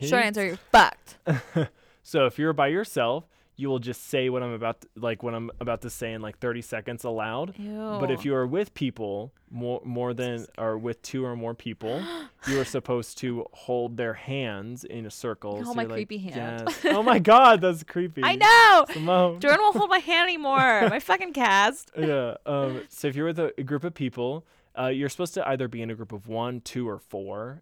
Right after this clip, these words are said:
Speaker 2: Anything else is, like, not desired for
Speaker 1: That's
Speaker 2: this whole
Speaker 1: weird.
Speaker 2: thing. I don't
Speaker 1: Not
Speaker 2: know
Speaker 1: three.
Speaker 2: why.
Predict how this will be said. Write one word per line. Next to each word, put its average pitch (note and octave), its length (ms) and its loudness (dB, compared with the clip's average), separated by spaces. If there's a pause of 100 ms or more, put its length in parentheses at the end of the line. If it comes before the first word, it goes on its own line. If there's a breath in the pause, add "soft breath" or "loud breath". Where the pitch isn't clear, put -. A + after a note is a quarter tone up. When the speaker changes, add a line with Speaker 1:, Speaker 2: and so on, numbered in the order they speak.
(140)
Speaker 2:
Anything B2+ 400 -8
else G2+ 320 -10
is, G#2 160 -14
like, G2 200 -12
not G2 300 -12
desired G2+ 500 -14
for - 120 -10
Speaker 1:
That's C4 180 -4
Speaker 2:
this A3 60 -14
whole G#3+ 100 -12
Speaker 1:
weird. E3 400 -8
Speaker 2:
thing. G#3 80 -10
I F#3+ 60 -2
don't - 100 -6
Speaker 1:
Not G#2+ 80 -10
Speaker 2:
know - 60 -10
Speaker 1:
three. E3+ 260 -8
Speaker 2:
why. B2+ 240 -12